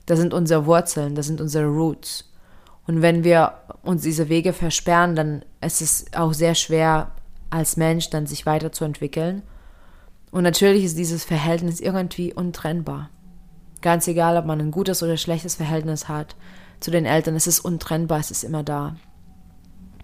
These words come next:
Und deswegen haben die Eltern auch so eine krasse Macht,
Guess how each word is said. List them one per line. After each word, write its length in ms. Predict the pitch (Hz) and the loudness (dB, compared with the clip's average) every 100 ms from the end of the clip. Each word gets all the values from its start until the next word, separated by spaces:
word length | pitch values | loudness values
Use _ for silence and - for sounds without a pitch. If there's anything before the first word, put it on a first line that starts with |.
| - - - - - | -20 -20 -20 -10 0
Und 560 | 160 160 160 156 - - - - - - - - | 4 4 4 0 -4 -12 -20 -20 -20 -20 -12 0
deswegen 520 | 175 - 185 185 175 | 2 4 4 4 6
haben 220 | 170 190 | 6 6
die 100 | 180 | 4
Eltern 320 | 143 - 196 | 6 4 4
auch 140 | 165 160 | 4 2
so 140 | 170 | 2
eine 340 | 165 160 156 - - - - - - - - - - - - - | 4 4 2 0 -16 -20 -18 -18 -18 -20 -18 -16 -18 -20 -20 -16
krasse 680 | - - 170 190 - 175 165 | -8 2 4 4 6 6 6
Macht, 800 | 151 151 165 214 - - - | 4 4 6 6 2 -8 -10